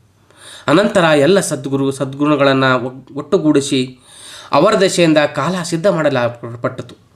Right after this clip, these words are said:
ಯಾವ ಆತನಿಗೆ ಸಂಸಾರವೆಂಬ ದಾರುಣವಾದ ಕುಷ್ಠರೋಗ ಹತ್ತಿತೋ ಆತನಿಗೆ ಅದನ್ನು ಕೊಟ್ಟಿದ್ದರಿಂದ ಆತನ ಸಂಸಾರ ದುಃಖವೂ ನಾಶವಾಯಿತು. ಸದ್ಗುಣ ಸೇವನೆಯಿಂದ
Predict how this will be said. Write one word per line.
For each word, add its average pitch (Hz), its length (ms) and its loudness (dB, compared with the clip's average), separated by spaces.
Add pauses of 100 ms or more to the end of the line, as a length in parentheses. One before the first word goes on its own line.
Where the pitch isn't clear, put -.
(760)
ಯಾವ 175 260 4
ಆತನಿಗೆ 180 360 2
ಸಂಸಾರವೆಂಬ 170 720 2 (480)
ದಾರುಣವಾದ 170 560 2
ಕುಷ್ಠರೋಗ 175 520 0
ಹತ್ತಿತೋ 143 560 -4 (280)
ಆತನಿಗೆ 160 440 2
ಅದನ್ನು 139 340 2
ಕೊಟ್ಟಿದ್ದರಿಂದ 151 600 0 (920)
ಆತನ 151 360 2 (400)
ಸಂಸಾರ 170 480 2
ದುಃಖವೂ 170 440 0
ನಾಶವಾಯಿತು. 147 720 -4 (600)
ಸದ್ಗುಣ 185 420 2
ಸೇವನೆಯಿಂದ 175 560 4